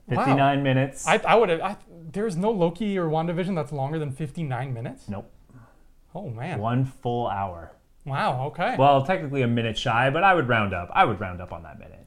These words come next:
Speaker 1: Same.
Speaker 2: If you count the intro and credits, it's a full hour.
Speaker 1: Mm-hmm.
Speaker 2: Um, but yes, one full, uh, sort of one full hour of runtime for this episode.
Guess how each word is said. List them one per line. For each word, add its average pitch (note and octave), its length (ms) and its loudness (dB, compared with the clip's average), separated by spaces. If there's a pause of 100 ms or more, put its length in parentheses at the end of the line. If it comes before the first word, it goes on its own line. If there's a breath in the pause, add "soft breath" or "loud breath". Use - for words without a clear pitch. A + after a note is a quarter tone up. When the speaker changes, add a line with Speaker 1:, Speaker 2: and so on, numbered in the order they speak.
Speaker 1:
Same. - 320 -20
Speaker 2:
If C3 100 -8
you D3+ 60 -6
count E3+ 240 2
the D3+ 100 2
intro C3+ 500 6
and A2 200 0
credits, G#2+ 380 0
it's - 180 -12
a G2+ 60 -12
full - 260 -18
hour. - 320 -20 (140)
Speaker 1:
Mm-hmm. C3 500 -6
Speaker 2:
Um, B2 380 2
but C3 120 4
yes, A#2+ 300 2
one C#3+ 280 -2
full, D#3 260 -2
uh, C#3+ 320 0
sort B2+ 300 -2
of C3 100 -14
one D3+ 240 -2
full F3 180 0
hour C#3+ 380 6
of A#2 640 0
runtime A#2+ 520 0
for A#2+ 100 -4
this G2+ 140 -6
episode. G#2+ 640 -4